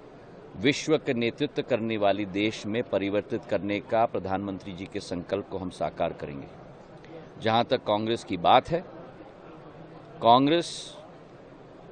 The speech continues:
अपना अस्तित्व जनता के दिल में खो चुकी है। जो कांग्रेस पार्टी का तेरह राज्यों में खाता ही नहीं खुला, जिस कांग्रेस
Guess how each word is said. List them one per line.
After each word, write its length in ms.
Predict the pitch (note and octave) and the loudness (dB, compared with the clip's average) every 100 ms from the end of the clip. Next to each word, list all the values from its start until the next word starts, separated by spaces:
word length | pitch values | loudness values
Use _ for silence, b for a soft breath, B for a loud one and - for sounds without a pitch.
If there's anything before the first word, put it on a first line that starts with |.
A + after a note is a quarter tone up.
| - | 0
अपना 320 | - D#3 D#3+ | 2 6 8
अस्तित्व 520 | D3 - D#3 - F3 | 8 4 -2 4 4
जनता 400 | C#3 D3 C#3+ D#3+ | 8 6 8 8
के 140 | D#3+ D3+ | 8 4
दिल 240 | C#3+ E3 | 4 6
में 140 | F3 | 4
खो 160 | C#3+ B2+ | 4 0
चुकी 280 | - - E2 | -2 -10 -12
है। 80 | - - - - - - - - - - - - - - - - - - - - | -14 -18 -20 -20 -20 -20 -20 -20 -18 -18 -18 -18 -20 -20 -18 -16 -16 -16 -16 -4
जो 220 | B2 D#3 | 8 8
कांग्रेस 520 | E3 D3+ C#3+ D3 C#3+ - | 10 8 8 6 2 4
पार्टी 520 | A2 A#2 - C#3+ D#3 - | 6 6 4 0 0 4
का 180 | C#3 C#3 | 6 6
तेरह 380 | - B2 B2+ D3 | 4 2 6 6
राज्यों 500 | B2 A#2 A#2 B2+ C3+ | 8 6 6 0 2
में 180 | C#3+ | 0
खाता 380 | C#3 A#2 A2 - | 0 4 6 10
ही 140 | D3 D3+ | 10 10
नहीं 140 | C#3+ | 4
खुला, 260 | - G2 - - - - - - - - - - - - - - - - - - - - F2+ | 0 -6 -6 -14 -20 -20 -20 -18 -18 -18 -18 -18 -18 -18 -18 -18 -18 -18 -20 -20 -18 -16 -4
जिस 220 | G2 D#3 - | 2 2 4
कांग्रेस 520 | B2+ C3 C3 C3+ | 4 4 2 0